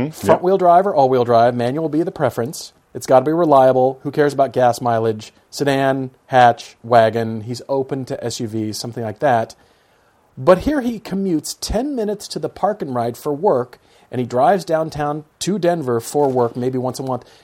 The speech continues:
Speaker 2: He's not worried about gas mileage. He also
Speaker 1: Yep.
Speaker 2: skis, so being able to navigate the mountains in the winter, probably up I seventy, would be beneficial.
Speaker 1: Mm-hmm.
Speaker 2: Getting in and around Denver in the winter is a consideration, so that's why he's thinking front or all-wheel drive. But three cars.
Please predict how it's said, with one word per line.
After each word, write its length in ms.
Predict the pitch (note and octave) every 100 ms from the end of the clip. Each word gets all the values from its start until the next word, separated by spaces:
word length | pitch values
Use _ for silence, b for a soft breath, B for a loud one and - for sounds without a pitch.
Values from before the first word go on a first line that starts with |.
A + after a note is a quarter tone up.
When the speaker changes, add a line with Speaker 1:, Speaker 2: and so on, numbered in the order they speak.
| b
Speaker 2:
He's 140 | A2+
not 200 | B2 D3
worried 180 | C3+ C#3
about 200 | B2+ A#2
gas 260 | B2+ B2+ -
mileage. 360 | F#2+ B1 - - _ _
He 60 | A2+
also 200 | A2+ E3
Speaker 1:
Yep. 300 | E3 - G#2+
Speaker 2:
skis, 280 | D3 B2 C#3
so 200 | - A#2+
being 180 | A#2 A#2
able 140 | B2
to 60 | B2
navigate 480 | B2 A#2+ A#2+ B2+ -
the 100 | A2+ -
mountains 340 | B2 A#2+ B2 B2
in 60 |
the 60 | C3
winter, 260 | B2 A#2+ A#2
probably 380 | - A#2 A2+ A2+
up 120 | A2
I 120 | A2
seventy, 460 | - C#3+ C3+ C3+ A#2+ b b b
would 160 | C3+ D3+
be 100 | C#3
beneficial. 520 | B2+ B2 A2+ G#2 B2
Speaker 1:
Mm-hmm. 80 | A#2+
Speaker 2:
Getting 180 | A#2 A#2+
in 100 | A#2+
and 100 | A#2
around 300 | A2+ A2 A2
Denver 240 | A#2 A2+
in 80 | A2+
the 60 | G#2+
winter 320 | A2 G#2+ G#2+
is 240 | - A2
a 20 | A2
consideration, 720 | A#2 - A2 C#3+ D#3 D#3 C#3+
so 120 | B2+
that's 180 | A#2 -
why 80 | A2+
he's 100 | -
thinking 340 | G#3+ G#3+ D3
front 220 | - C#3+ A#2
or 180 | A#2
all-wheel 260 | A#2 A#2 A2
drive. 460 | A#2+ D3+ A#2+ A2+ - b b b b b b _ _ _ _
But 200 | F#3 F#3
three 320 | - - D4+
cars. 680 | D4+ C4+ G3+ G#2+ - - -